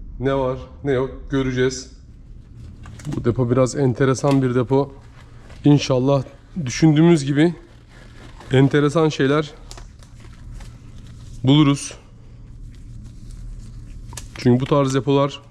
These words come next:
kolay kolay çıkmıyor arkadaşlar. Çıkınca da gerçekten ne var diye merak ediyorsunuz.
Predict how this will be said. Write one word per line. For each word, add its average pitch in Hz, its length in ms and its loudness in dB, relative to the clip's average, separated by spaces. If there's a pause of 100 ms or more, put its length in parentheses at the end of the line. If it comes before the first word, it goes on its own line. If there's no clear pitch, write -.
(120)
kolay 135 340 0
kolay 135 260 0
çıkmıyor 123 420 0
arkadaşlar. 110 560 -2 (1400)
Çıkınca 127 420 2
da 131 200 0 (840)
gerçekten 127 640 0 (2750)
ne 127 160 6
var 123 260 2
diye 123 120 2
merak 123 380 0
ediyorsunuz. 123 640 -2